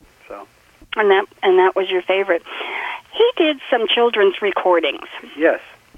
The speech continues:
Speaker 2: And I've listened to some of them. He also, <clears throat> excuse me, did a recording, a radio show, excuse me, of, um, Scrooge, A Christmas Carol, and he was Scrooge.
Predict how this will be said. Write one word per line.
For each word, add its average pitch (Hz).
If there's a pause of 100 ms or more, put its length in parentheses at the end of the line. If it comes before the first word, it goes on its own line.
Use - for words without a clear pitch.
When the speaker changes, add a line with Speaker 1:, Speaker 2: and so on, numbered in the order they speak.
(520)
Speaker 2:
And 226
I've 240
listened 269
to 208
some 214
of 190
them. 208
He 240
also, 262 (400)
<clears throat> - (400)
excuse -
me, 226
did 226
a 240
recording, 226 (400)
a 254
radio 240
show, 196 (1900)
excuse -
me, 180
of, 185 (160)
um, 175 (540)
Scrooge, 349 (100)
A 208
Christmas 226
Carol, 151 (260)
and 180
he 185
was 190
Scrooge. -